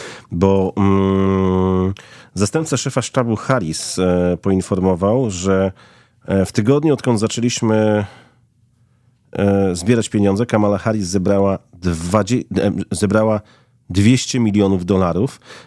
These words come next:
i sześćdziesiąt sześć procent z tej sumy pochodzi od nowych darczyńców, bo to jest bardzo, mm,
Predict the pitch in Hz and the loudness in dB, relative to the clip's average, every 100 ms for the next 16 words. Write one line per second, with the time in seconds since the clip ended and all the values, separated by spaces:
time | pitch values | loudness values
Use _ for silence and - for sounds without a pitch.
0 | _ 107 98 - 92 82 127 131 113 - | _ 0 0 -2 -4 -2 -2 0 -2 -2
1 | 104 - 110 - 104 - - 95 - 117 | -6 -4 -4 0 -2 -2 -2 -2 0 0
2 | 110 101 - 104 92 101 104 95 101 98 | 0 -2 -2 -2 0 -2 -2 2 2 2
3 | 98 92 98 87 110 107 - 73 82 127 | 0 0 0 0 -4 -4 -4 -6 -2 0
4 | 123 87 82 80 80 80 - - _ 95 | 0 2 0 0 0 -2 -4 -20 _ -4